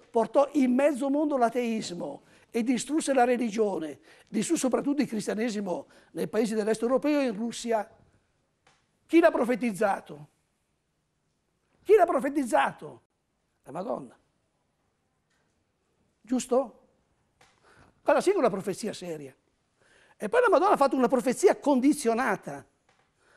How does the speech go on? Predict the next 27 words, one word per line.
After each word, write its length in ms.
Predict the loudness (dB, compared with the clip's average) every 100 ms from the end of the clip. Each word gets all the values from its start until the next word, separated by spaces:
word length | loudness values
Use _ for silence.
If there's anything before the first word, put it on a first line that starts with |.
| _ _
Ha 80 | 2
detto, 640 | 4 4 2 -2 -6 -6 -12 _ _ _ _ _
"Se 300 | -14 -2 4
il 180 | 4 6
mondo 460 | 6 8 8 8 6
non 220 | 6 4
si 160 | 4 2
convertirà, 840 | 4 6 6 4 2 4 6 4
avrete 420 | 4 4 2 2
una 140 | 2 2
guerra 260 | 4 4 2
peggiore 680 | 2 0 0 4 4 6
di 120 | 4
quella 180 | 4 4
precedente." 840 | 2 0 -2 0 0 0 -10 -16 -18 _ _ _
Ce 140 | -4 2
l'ha 100 | 4
detto 240 | 4 4
nel 140 | 2 4
millenovecentodiciassette, 1500 | 4 4 4 2 0 0 0 0 4 4 4 0 -4 -10 0
quando 180 | 0
stava 180 | 4 2
finendo 300 | 4 2 4
la 80 | 2
prima 180 | 2 0
guerra 180 | 2 0
mondiale. 540 | -2 -4 -4 -4